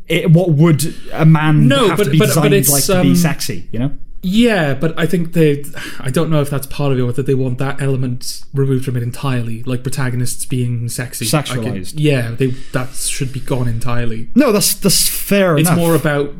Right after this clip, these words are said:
Speaker 2: it's, it's the same in film. It's more about being represented than sort of, you know,
Speaker 1: I get
Speaker 2: anything
Speaker 1: you,
Speaker 2: else.
Speaker 1: and obviously these characters are designed, but for instance, if you see a,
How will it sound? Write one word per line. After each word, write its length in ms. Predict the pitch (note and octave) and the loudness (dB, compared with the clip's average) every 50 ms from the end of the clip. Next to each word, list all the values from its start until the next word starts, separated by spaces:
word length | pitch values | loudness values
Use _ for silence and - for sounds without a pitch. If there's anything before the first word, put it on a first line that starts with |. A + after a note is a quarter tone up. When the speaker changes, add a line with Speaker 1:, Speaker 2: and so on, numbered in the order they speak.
| - - - | -10 -10 -10
Speaker 2:
it's, 640 | G3+ F3 E3+ F3 F3+ F3+ F3+ F3+ F#3 F#3+ F3+ E3 - | -8 -8 -8 -8 -6 -6 -6 -6 -6 -6 -4 -2 0
it's 160 | G3+ E3+ - | 2 2 2
the 80 | F#3+ | 2
same 240 | E3+ - G3+ E3+ C#3+ | 2 2 2 2 0
in 80 | B2+ A#2+ | -2 -2
film. 260 | - D#3+ C#3+ B2+ C3 C3 | 0 0 0 0 0 -2
It's 120 | B2 B2 | -2 0
more 140 | E3+ E3 D3+ | 2 2 2
about 240 | C3 C3+ C#3 C#3 - | 2 2 0 0 0
being 220 | D#3 D3 C#3+ C#3 | 0 0 0 0
represented 720 | C3 B2+ B2+ - C#3 B2 B2+ B2+ B2+ B2 - B2+ A2+ A2 - | -2 -2 0 0 0 0 0 0 -2 -2 -2 -4 -4 -4 -4
than 180 | A#2+ A#2 A#2 | -4 -4 -2
sort 200 | - - C3 A#2+ | -2 -2 -2 -2
of, 360 | A#2+ A2+ A2 - - - - - - | -4 -4 -4 -6 -8 -8 -6 -6 -4
you 100 | C3 A#2+ | -4 -4
know, 200 | A#2 A#2 B2+ - - - - - - - | -4 -6 -6 -6 -8 -8 -6 -4 -2 0
Speaker 1:
I 120 | D3+ E3 | 2 2
get 140 | D#3+ G3 G3 | 2 2 2
Speaker 2:
anything 100 | F3+ D3 | 2 4
Speaker 1:
you, 40 | C#3 | 4
Speaker 2:
else. 40 | C#3 | 4
Speaker 1:
and 80 | D#3 | 4
obviously 260 | E3 D#3 C3+ - D#3 C#3+ | 2 2 2 2 2 4
these 140 | D3 C#3+ C#3 | 4 2 2
characters 320 | - C#3+ C#3+ C#3 B2 B2 | 0 -2 -2 -2 0 0
are 100 | D3 C#3 | 0 0
designed, 440 | B2 B2+ B2 B2+ C#3 C3 A#2+ A#2+ A#2+ | 0 0 0 0 0 0 0 -2 -2
but 160 | A#2+ B2+ C3 | -2 -2 -2
for 160 | - - - | 0 2 4
instance, 540 | D#3+ C#3 C#3 - - - A#2 A#2 A2 - - - | 4 4 4 4 2 0 0 0 0 0 0 0
if 160 | D3+ - - | 0 2 4
you 120 | D#3 D3 | 4 4
see 340 | - - - D#3+ C#3+ C#3+ C#3 | 4 4 4 4 4 6 6
a, 420 | C3+ C3 C3 C3 B2+ B2+ B2+ - | 4 4 6 6 6 6 4 2